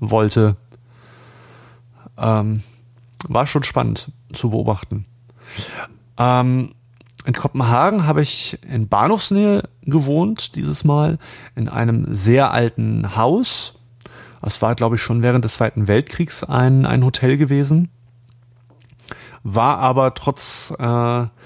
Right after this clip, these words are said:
des Alters sehr modern ausgestattet,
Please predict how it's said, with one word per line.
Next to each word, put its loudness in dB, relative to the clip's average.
des -2
Alters -2
sehr 2
modern 2
ausgestattet, -2